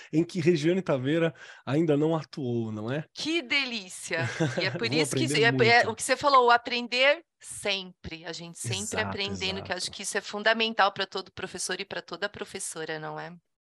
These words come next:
Speaker 1: E junto com a gente aqui, pronto pra nos ensinar, pra trocar conosco hoje, temos o professor Lourival de Araújo Filho,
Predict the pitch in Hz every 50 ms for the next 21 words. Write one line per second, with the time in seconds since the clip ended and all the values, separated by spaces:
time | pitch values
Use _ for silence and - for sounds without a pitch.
0 | _ _ _ _ _ _ _ - 160 143 123 117 196 233 226 - 269 240 185 180
1 | 196 185 - 170 - - 139 123 - 147 175 170 - - - 151 147 147 135 127
2 | 160 190 175 - - 226 185 139 117 110 127 151 170 170 156 127 123 131 131 127
3 | - 160 135 123 - 143 160 185 190 - - 151 143 135 127 123 - - 107 107
4 | 131 160 165 143 123 110 - - 139 165 165 151 165 - - 190 - - 190 -
5 | - 190 190 190 _ - 190 196 202 220 220 220 175 151 143 139 156 147 175 170
6 | 170 170 170 175 170 180 196 - - - 190 175 160 127 113 98